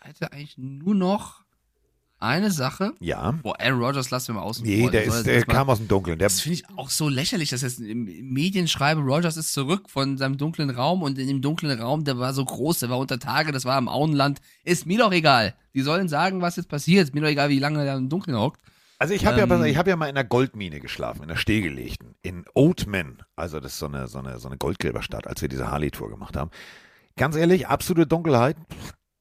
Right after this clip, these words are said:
Speaker 2: Diggi, da musst du schon echt einen am Kopf haben, um das geil zu finden. Also ich fand's kacke. Muss ich ganz ehrlich sagen, ich fand's richtig kacke.
Speaker 1: Ja, ich glaub, das ist auch so ein Mindset-Ding und ich weiß ja nicht, was er zu sich genommen hat, um das zu überstehen. Ich find's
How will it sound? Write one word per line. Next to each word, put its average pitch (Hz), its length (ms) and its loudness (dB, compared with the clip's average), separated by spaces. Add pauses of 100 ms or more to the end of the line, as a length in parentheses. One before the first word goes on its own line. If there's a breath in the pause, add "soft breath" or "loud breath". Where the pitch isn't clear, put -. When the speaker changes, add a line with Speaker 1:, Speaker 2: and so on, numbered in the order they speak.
(220)
Speaker 2:
Diggi, 151 260 0
da 131 240 4
musst 156 240 -2
du 170 80 2
schon 156 220 -4
echt 135 260 -2
einen 139 180 -4
am 135 120 -6
Kopf 131 240 0
haben, 120 220 0
um 113 120 -10
das 117 180 -2
geil 131 240 0
zu 80 120 -8
finden. 64 320 -12
Also 95 200 -4
ich - 180 -6
fand's 151 300 -2
kacke. - 360 2 (400)
Muss 127 220 2
ich 147 100 -2
ganz 139 160 -4
ehrlich 135 140 -2
sagen, 104 120 -6
ich 98 140 -8
fand's 127 240 -6
richtig 127 400 -2
kacke. - 320 -4
Speaker 1:
Ja, 156 580 -2 (140)
ich 139 160 -8
glaub, 151 220 -2
das 165 120 -4
ist - 60 -6
auch 151 80 -6
so 147 140 -4
ein 135 80 -2
Mindset-Ding 143 680 -4
und 127 120 0
ich 123 100 -6
weiß 131 220 2
ja 139 40 0
nicht, 135 160 -2
was 127 140 -2
er 120 80 -2
zu 139 140 -4
sich 135 180 -4
genommen 127 280 2
hat, 120 100 2
um 117 100 4
das 113 140 2
zu 113 80 -6
überstehen. 110 340 0
Ich 104 160 -4
find's 135 260 -2